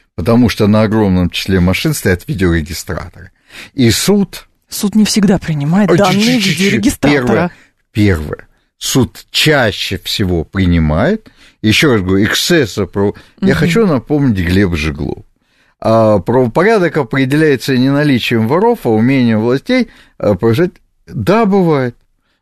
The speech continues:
Speaker 1: Но только давайте посмотрим, как, э, извините, государство — это не место для того, чтобы устанавливать Царствие Небесного,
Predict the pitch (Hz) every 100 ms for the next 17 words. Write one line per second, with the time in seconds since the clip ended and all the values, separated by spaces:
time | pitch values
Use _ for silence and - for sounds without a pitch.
0 | - 113 160 - 120 123 131 120 - 120
1 | 113 165 180 123 98 - _ _ _ -
2 | 127 - - _ _ _ _ - - 107
3 | 107 101 101 - _ _ _ 110 98 123
4 | 196 240 - 220 208 - _ _ 101 113
5 | - 131 143 123 - 117 113 117 120 135
6 | 123 - 107 98 107 - 117 110 - 98
7 | 98 - 113 117 107 98 95 - 104 -
8 | 107 104 120 156 226 220 180 165